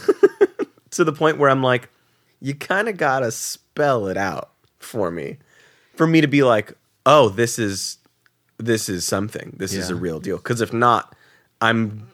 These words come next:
Speaker 1: go-, I'm not going to think that it's in the bag. You know what I mean? I, I'm not
Speaker 2: Yeah.
Speaker 1: going to assume that I'm just crushing it.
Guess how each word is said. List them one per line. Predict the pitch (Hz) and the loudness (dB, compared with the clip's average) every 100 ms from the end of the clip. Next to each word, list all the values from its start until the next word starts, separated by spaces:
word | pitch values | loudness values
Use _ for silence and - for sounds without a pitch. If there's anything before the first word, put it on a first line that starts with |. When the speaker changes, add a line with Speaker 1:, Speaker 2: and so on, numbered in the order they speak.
| - | -20
Speaker 1:
go-, | - 120 120 - | -2 0 0 2
I'm | 113 110 104 101 | 0 2 -2 0
not | 101 87 95 | -2 -2 -4
going | 90 87 | -4 -4
to | 87 87 | -6 -6
think | 87 82 - | -6 -8 -8
that | 80 | -8
it's | 78 90 | -8 -8
in | |
the | 80 | -8
bag. | 71 78 71 71 - _ _ _ - | -6 -4 -6 -8 -16 _ _ _ -4
You | 147 | 2
know | 143 | 4
what | 131 | 4
I | |
mean? | 123 127 | 4 2
I, | 110 | 0
I'm | 92 117 | 2 2
not | 127 127 | 2 2
Speaker 2:
Yeah. | |
Speaker 1:
going | 131 120 | 0 -2
to | 113 | -4
assume | 101 - - 101 98 87 85 95 _ _ _ _ _ - | -4 -4 -4 -2 -2 -2 -6 -10 _ _ _ _ _ -6
that | 107 101 - | 0 0 0
I'm | 98 101 98 | -4 -4 -4
just | 98 98 95 - - _ _ _ _ - | 0 0 0 -8 -18 _ _ _ _ -10
crushing | - 131 - 78 | -4 -4 -4 -8
it. | - - | -10 -14